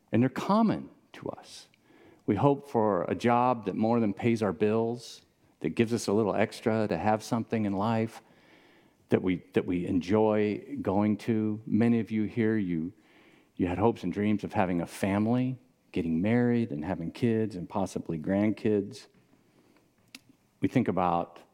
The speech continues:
as we grow old, to be comfortable in our retirement and to have our loved ones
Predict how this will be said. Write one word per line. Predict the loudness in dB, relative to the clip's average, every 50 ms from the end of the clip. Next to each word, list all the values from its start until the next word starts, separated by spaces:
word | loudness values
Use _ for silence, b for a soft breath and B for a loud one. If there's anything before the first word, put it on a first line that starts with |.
| b b b b b -10
as | -6 -4
we | -4 -2
grow | -2 -2 -2 -2
old, | 0 2 2 2 2 2 0 -2 -4
to | -6
be | -6 -6
comfortable | -6 -4 -2 -2 -2 -2 -4 -6 -4 -4 -6 -8 -10 -14 -20 _ _ _ _ b b b b b b b b b -2
in | 0 2
our | 2 2
retirement | 2 -2 -4 -4 -2 0 2 2 4 2 2 2 0 0
and | 0 -2
to | 0
have | 0 0 0
our | 0 0 0
loved | 0 0 0 0 -2 -2 -2
ones | -2 0 0 0 -2 -2 -4 -8 -10